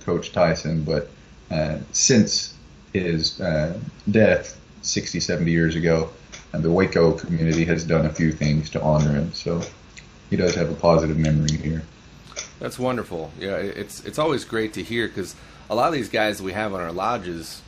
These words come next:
Speaker 2: aren't famous just for being in our lodge, aren't just, you know, a cool past master that's got a great stories. But, you know, as you're bringing up, they do have very, uh, influential, um,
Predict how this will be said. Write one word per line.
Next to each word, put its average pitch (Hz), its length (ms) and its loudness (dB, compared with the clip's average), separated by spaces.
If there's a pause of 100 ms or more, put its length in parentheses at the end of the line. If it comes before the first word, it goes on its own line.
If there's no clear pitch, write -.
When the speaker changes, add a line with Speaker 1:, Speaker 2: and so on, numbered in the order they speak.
(680)
Speaker 2:
aren't 123 140 -8
famous 143 400 -6
just - 240 -8
for 107 120 -8
being 117 260 -4
in 101 100 -4
our 90 120 -4
lodge, 92 380 -2
aren't 98 180 -6
just, 95 200 -10
you 101 80 -6
know, 87 160 -6
a 78 160 -10 (100)
cool 107 420 -4
past 98 360 -10
master 101 360 -6
that's 78 120 -14
got 90 140 -4
a 87 60 -8
great 95 260 -8
stories. 110 380 -6
But, 73 160 -10 (400)
you 107 120 -2
know, 104 60 0
as 107 180 -2
you're 107 100 -6
bringing 120 320 -4
up, 156 240 -8
they 101 100 -4
do 120 220 -4
have 107 460 -4 (460)
very, 113 560 -2
uh, 85 300 -4 (520)
influential, 117 840 -4
um, 82 380 -8